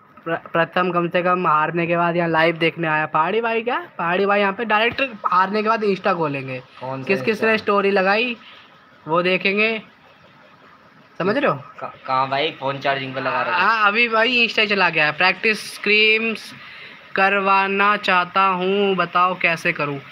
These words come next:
Speaker 1: अरे भाटी भाई, तुम मुझे डीएम तो करो, अपन तुम्हें पूरा पूरा वो बताएगा। लेकिन भाई देखो, मैं टीम्स ला के दे सकता हूँ, लेकिन
Speaker 2: Guarantee
Speaker 1: दिक्कत
Speaker 2: नहीं।
Speaker 1: ये है कि मैं live vibe नहीं करवा पाऊँगा, क्योंकि मैं खुद अभी भाई live कम करवा पाता हूँ।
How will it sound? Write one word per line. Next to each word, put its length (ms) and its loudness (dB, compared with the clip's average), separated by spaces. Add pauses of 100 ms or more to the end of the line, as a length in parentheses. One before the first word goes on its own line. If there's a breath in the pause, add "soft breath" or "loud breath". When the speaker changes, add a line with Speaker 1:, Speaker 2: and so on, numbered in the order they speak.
(280 loud breath)
Speaker 1:
अरे 220 2
भाटी 340 2
भाई, 160 2
तुम 160 -2
मुझे 340 2
डीएम 340 0
तो 200 -2
करो, 520 0
अपन 600 -6
तुम्हें 320 -4
पूरा 260 0
पूरा 320 2
वो 180 2
बताएगा। 540 0
लेकिन 360 -2
भाई 200 0
देखो, 360 -4
मैं 220 -4 (840 loud breath)
टीम्स 460 2
ला 200 4
के 160 0
दे 160 2
सकता 320 -2
हूँ, 140 -2
लेकिन 360 0 (460)
Speaker 2:
Guarantee 240 -8
Speaker 1:
दिक्कत 420 -2
Speaker 2:
नहीं। 100 2
Speaker 1:
ये 120 4
है 220 2
कि 240 -2
मैं 300 2
live 400 0
vibe 260 0
नहीं 120 0
करवा 240 0
पाऊँगा, 320 -2
क्योंकि 160 -4
मैं 140 0
खुद 200 0
अभी 220 2
भाई 200 2
live 360 0
कम 200 0
करवा 280 2
पाता 320 -2
हूँ। 140 -2